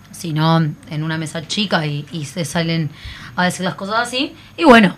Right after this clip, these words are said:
obviamente siempre penalizar a, a las trabajadoras y trabajadores que estamos, eh, sindicalizados y, y tomando medidas, ¿no?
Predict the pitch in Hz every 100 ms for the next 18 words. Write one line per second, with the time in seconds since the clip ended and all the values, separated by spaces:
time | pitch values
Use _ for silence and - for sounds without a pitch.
0 | - 185 196 202 196 208 196 190 202 202
1 | 170 170 - 165 175 156 160 160 147 -
2 | 180 165 - 156 165 165 185 175 175 175
3 | 165 180 - 160 151 147 - - - -
4 | - - 175 156 147 139 139 131 127 -
5 | - - - - - 175 165 160 156 175
6 | 175 165 202 - - 170 170 143 160 151
7 | 151 147 156 151 143 - -